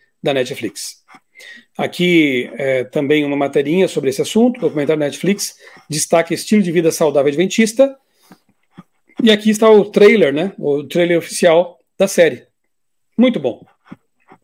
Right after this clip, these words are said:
Um documentário muito bem feito, e, sabe,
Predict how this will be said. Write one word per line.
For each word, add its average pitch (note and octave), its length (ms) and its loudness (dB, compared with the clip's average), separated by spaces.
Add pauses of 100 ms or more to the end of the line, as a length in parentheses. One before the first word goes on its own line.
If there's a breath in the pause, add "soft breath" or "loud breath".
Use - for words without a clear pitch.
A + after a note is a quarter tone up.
(100)
Um D3 60 -4
documentário E3 420 -2
muito G#3 300 2
bem F3 100 0
feito, D#3+ 340 -4 (720 soft breath)
e, D3+ 600 0 (220)
sabe, C#3 440 0